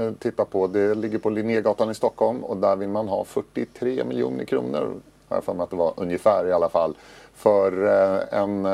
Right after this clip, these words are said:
barre som, eh, då betingar ett pris av tvåhundratusen kronor per kvadratmeter.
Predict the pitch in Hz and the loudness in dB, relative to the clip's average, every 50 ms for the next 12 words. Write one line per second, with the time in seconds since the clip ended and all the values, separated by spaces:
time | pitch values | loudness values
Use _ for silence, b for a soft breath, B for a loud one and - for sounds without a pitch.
0 | 95 98 95 110 107 95 92 90 92 90 92 90 - - 95 92 92 92 92 92 | 0 0 2 2 2 2 2 0 0 0 0 -2 -2 -2 -2 -2 -2 -4 -4 -4
1 | 90 92 92 90 92 95 92 85 85 85 95 - - 98 92 87 90 90 92 95 | -4 -4 -4 -4 -2 0 0 0 0 -2 -4 -4 -4 -4 -4 -4 -2 -2 -2 -2
2 | - - - - - 90 92 90 87 - - 82 - - - 180 196 165 143 123 | -4 -8 -10 -6 -2 -2 -2 -2 -2 -2 -4 -4 -4 -2 0 0 0 2 2 0
3 | - 127 113 98 - 104 95 85 - - 92 95 87 85 87 85 85 78 - - | 0 0 -2 -2 -2 -4 -4 -4 -2 -2 -2 -2 -2 -4 -4 -4 -4 -4 -2 0
4 | 95 85 82 82 - - - 87 90 90 90 - - - 156 - 160 151 - _ | 0 0 0 -4 -6 -6 -4 -2 0 0 0 -2 -4 -8 -8 -6 -6 -6 -6 _
5 | - - - 82 - | -6 -4 -4 -4 -6